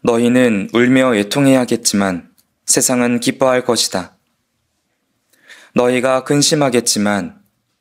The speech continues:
그러나 너희의 근심은 기쁨으로 바뀔 것이다.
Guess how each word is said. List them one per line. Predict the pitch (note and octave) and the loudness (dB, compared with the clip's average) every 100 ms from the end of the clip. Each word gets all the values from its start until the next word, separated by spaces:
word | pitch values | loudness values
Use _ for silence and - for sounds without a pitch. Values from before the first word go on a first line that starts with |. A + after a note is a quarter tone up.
| - | -6
그러나 | A#2 G#2+ G#2+ G2 - _ _ _ - | -4 -2 -2 -4 -8 _ _ _ -6
너희의 | B2 B2+ B2+ C3 | -2 0 0 0
근심은 | C3+ C3+ B2 B2 A2 G2+ | 0 0 0 0 0 -2
기쁨으로 | - B2+ C3+ C3 C3 | -4 -2 0 2 2
바뀔 | B2 A#2+ C3 B2 | -2 -2 -2 0
것이다. | A2+ - G2 F2 | -2 -2 -4 -8